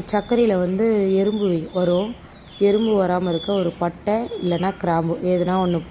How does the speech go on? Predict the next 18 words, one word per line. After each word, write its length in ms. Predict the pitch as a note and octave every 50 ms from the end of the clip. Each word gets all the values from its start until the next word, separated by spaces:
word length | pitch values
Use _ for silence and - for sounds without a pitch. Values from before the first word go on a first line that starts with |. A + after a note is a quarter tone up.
| - -
ஒண்ணு 180 | E3+ E3 E3 D#3 C#3+
போட்டு 380 | - E3+ E3+ E3 - - F3 G3 A#3 - - - - - - - - - - -
ஸ்டோர் 360 | - - - G#3 F#3+ F#3 F3+ F3+
பண்ணி 220 | - F#3 F3+ E3+ E3
வச்சிங்கன்னா 500 | E3 D#3+ D#3 - - D#3+ D#3+ D#3+ E3+ F#3+ G3+ F#3+
எறும்பு 260 | E3+ D#3+ D#3+ E3 D#3+ D#3
வராது. 420 | D3+ D3 D3+ D3 C#3+ C3+ D3 D#3 F3+ G#3 - - - - - - - - - -
இது 140 | G3+ F#3 F3+
போல 300 | - F#3+ G3 G#3 A3 G#3
வேஸ்ட் 380 | F#3 F#3 F#3 F#3+ F#3 - - G3
டப்பாலாம் 420 | E3+ F3 D#3+ - F3 E3+ F3 F3 E3
இருந்ததுன்னா 440 | D3+ C#3 D3+ D3+ D3+ D#3 E3 F#3 F#3+ -
தூக்கி 260 | - G3 F#3 - F#3
போட்டுறாதீங்க. 600 | - - F3 D#3+ - D#3 D#3 C3+ C#3 C3 C#3+ D3+ E3 F#3+ G3 - - - - - - - - -
கத்தியை 360 | - F#3+ F3 - - G#3+ G#3+ G3+
நல்லா 260 | F#3 E3+ E3+ F3+ F3+
ஹீட் 280 | E3+ D#3 F3+ F3+ E3+ F3+ -
பண்ணிட்டு 420 | F3+ E3 D#3+ D3 - - D3+ E3